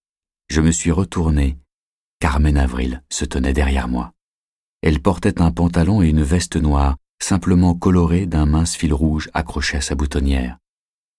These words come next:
Elle serrait une fleur de pommier entre ses doigts. D'un lent mouvement,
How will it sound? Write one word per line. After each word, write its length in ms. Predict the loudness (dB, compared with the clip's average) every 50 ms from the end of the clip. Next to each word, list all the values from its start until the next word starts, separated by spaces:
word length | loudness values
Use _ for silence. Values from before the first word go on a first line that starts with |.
| _ _
Elle 140 | -2 -2 -2
serrait 340 | -2 -2 -2 -2 0 2 2
une 160 | 4 4 2
fleur 460 | 2 0 0 0 2 2 2 2 2 0
de 100 | -2 -4
pommier 480 | -2 0 0 2 2 4 4 4 2
entre 220 | 2 -2 -4 -6 -8
ses 160 | -6 -6 -6
doigts. 340 | -4 -2 -2 -2 -2 -2 -6 _ _ _ _ _ _ _ _ _ _ _ _ _ -6
D'un 240 | -2 0 2 2
lent 220 | 2 2 2 2 2
mouvement, 520 | 2 0 0 -2 -2 -2 -2 -2 -2 -4